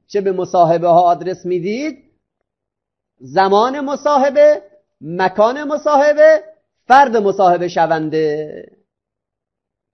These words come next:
همینا را که آدرس میدید کفایت می‌کنه. اگر به تقریرات درس علما آدرس میدید، اگر کتاب نشده، چاپ نشده، سال،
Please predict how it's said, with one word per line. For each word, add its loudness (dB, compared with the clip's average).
همینا -2
را 2
که -2
آدرس -2
میدید -10
کفایت 2
می‌کنه. -12
اگر 4
به -6
تقریرات -2
درس -4
علما -2
آدرس -4
میدید، -8
اگر 2
کتاب -2
نشده، -4
چاپ -4
نشده، 0
سال، 0